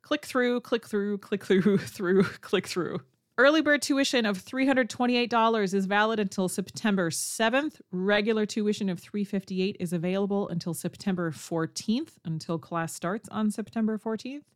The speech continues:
The book is not included. I highly, highly recommend read through the page once, twice, three times, and then click that I'll register button when you're ready. This class, uh, will run again next year,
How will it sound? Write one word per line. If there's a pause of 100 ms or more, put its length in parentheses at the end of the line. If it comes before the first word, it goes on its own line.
(440)
The
book
is
not
included. (100)
I (380)
highly,
highly
recommend (320)
read
through
the
page
once,
twice,
three
times,
and
then
click
that
I'll
register
button
when
you're
ready. (300)
This
class,
uh,
will
run
again
next
year,